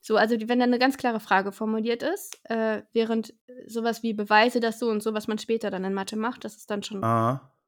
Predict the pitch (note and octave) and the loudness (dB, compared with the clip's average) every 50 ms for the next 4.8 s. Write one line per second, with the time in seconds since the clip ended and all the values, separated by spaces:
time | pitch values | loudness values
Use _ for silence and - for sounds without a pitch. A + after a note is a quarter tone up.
0 | _ - G#3 G3+ G3+ G3+ G3+ - G#3+ G3+ G3 F#3 F3+ F3+ F#3+ - G3 - - D#3+ | _ -6 -4 -4 -4 -4 -4 -4 -4 -2 -2 -2 -4 -6 -6 -8 -12 -10 -10 -8
1 | E3 F3+ - - G3 G3 - _ _ - E3+ F#3+ F3+ F3+ - _ _ - G3+ - | -8 -8 -10 -12 -14 -14 -14 _ _ -10 -10 -8 -8 -12 -16 _ _ -16 -10 -8
2 | G3 F#3 F3 D#3+ - E3 - - F3+ E3+ E3 F3 - - F3 - F#3 F3+ F3 - | -6 -6 -6 -6 -6 -8 -8 -10 -10 -10 -10 -12 -12 -14 -14 -14 -12 -12 -14 -8
3 | - - B2 B2 C#3 C#3+ D3+ D3 C3+ D#3+ F3+ F3+ F#3+ C#3 - F3 F3 F#3+ - E3+ | -4 -4 -2 0 2 4 4 6 6 6 6 4 2 2 4 4 4 4 4 2
4 | D3+ - - D3+ C3 - - - A#3 - - A#3+ A#3 A#3+ B3+ B3+ | 2 2 2 2 2 2 2 0 0 0 2 4 4 4 4 2